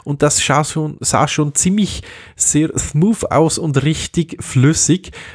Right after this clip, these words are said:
Und da meinten viele, dass es eventuell auch ein bisschen beschönigt worden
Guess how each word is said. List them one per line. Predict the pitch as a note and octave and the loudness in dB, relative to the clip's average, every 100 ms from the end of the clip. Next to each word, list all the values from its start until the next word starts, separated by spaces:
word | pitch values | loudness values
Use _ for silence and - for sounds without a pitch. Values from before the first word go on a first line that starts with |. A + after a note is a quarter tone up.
| - | -8
Und | C3+ D3+ - | -4 -2 0
da | C3+ - | -2 2
meinten | B2 C#3 D3 | 0 2 0
viele, | C#3 - D3+ D#3 | -2 0 2 2
dass | C#3+ B2+ | 2 0
es | C#3 - - | 0 -2 -2
eventuell | B2 C3 C3+ A#2+ B2 B2+ | 0 0 0 2 2 2
auch | - A2+ | 0 0
ein | B2+ | 0
bisschen | A#2+ - A2 | -2 -2 0
beschönigt | A2+ - E3 B3 - | 0 2 0 0 -2
worden | A#2+ A#2 - B2 | 0 0 0 -8